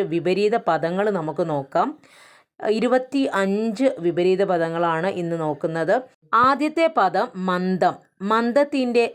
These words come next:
വിപരീത പദമാണ് ദ്രുതം. മന്ദം, വിപരീത പദം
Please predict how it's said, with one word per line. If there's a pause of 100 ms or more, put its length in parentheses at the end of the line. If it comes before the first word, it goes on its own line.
(180)
വിപരീത
പദമാണ് (160)
ദ്രുതം. (480)
മന്ദം, (460)
വിപരീത
പദം